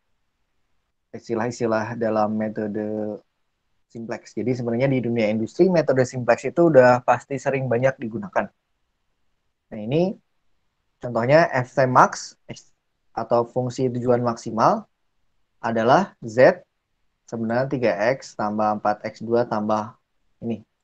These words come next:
Contohnya lain saya pakai S. Slacknya saya pakai S.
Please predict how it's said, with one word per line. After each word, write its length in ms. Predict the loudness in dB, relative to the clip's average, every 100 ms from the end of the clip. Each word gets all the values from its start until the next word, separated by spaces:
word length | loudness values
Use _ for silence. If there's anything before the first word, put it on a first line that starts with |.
| _ _ _ _
Contohnya 400 | -10 -8 -4 -2
lain 160 | -2
saya 160 | -4 -4
pakai 400 | -4 -2 -4 -2
S. 320 | -4 -6 -14 _ _ _ _ _ _ _ _ _ _ _ _ _ _ _
Slacknya 400 | _ -14 -10 -8
saya 160 | -6 -6
pakai 240 | -4 -4 -6
S. 240 | -8 -16